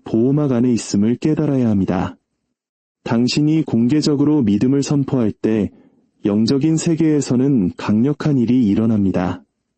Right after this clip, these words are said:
하느님의 천사들이 당신을 위해 일하도록 훈련하고 당신의 축복을 가로막던 사슬이 끊어집니다. 그러니 마음속으로 다시 한번 선포하십시오. 주님은 신실하십니다.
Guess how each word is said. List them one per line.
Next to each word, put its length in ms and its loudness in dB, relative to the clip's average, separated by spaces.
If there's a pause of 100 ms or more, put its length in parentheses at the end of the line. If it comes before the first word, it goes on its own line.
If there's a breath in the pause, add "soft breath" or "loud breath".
(640)
하느님의 520 0
천사들이 840 0
당신을 580 0
위해 300 2
일하도록 600 0
훈련하고 680 0 (460 soft breath)
당신의 500 0
축복을 720 -2
가로막던 720 -2
사슬이 480 -2
끊어집니다. 840 -2 (920)
그러니 500 0
마음속으로 1080 0
다시 360 -4
한번 500 0
선포하십시오. 1160 -2 (680)
주님은 580 0
신실하십니다. 1040 0